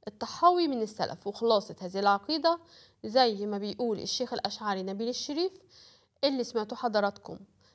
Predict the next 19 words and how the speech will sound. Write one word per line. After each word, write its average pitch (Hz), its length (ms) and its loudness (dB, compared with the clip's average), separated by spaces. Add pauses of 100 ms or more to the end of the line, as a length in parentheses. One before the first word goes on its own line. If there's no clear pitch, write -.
(200)
إن 294 140 2
الله 294 320 6
موجود 247 460 0 (180)
بلا 202 260 -4
مكان. 214 340 -10 (640)
وبينقل 214 760 -2
عن 226 160 2
الإمام 196 480 -2
الشافعي 330 540 -4 (420)
إنه 277 220 0
قال: 220 400 0
"المجسم 196 540 -4
كافر"، - 400 -10 (460)
يعني 226 380 0
المجسم 208 580 -2
ما 208 160 -2
عرف 220 380 0
ربه. 180 520 -6 (760)
ال-، 185 260 -4